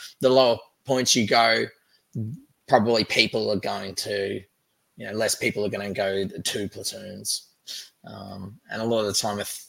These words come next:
some theaters are almost giving you what two generics would anyway,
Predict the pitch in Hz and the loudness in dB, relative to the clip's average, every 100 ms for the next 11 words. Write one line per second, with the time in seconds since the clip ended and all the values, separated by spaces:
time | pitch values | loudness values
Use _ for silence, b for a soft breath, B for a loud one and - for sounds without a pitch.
0 | - - 123 107 - 120 120 110 104 113 | -4 0 0 -2 0 4 6 4 2 0
1 | 107 110 104 101 101 - 123 101 101 101 | 0 0 -2 -2 -2 -2 -2 -2 -2 -2
2 | 101 - - 113 95 101 98 - - - | -2 -4 0 0 0 -4 -6 -6 -6 -2
3 | 101 95 98 123 147 185 | -2 -2 -4 -6 -6 -8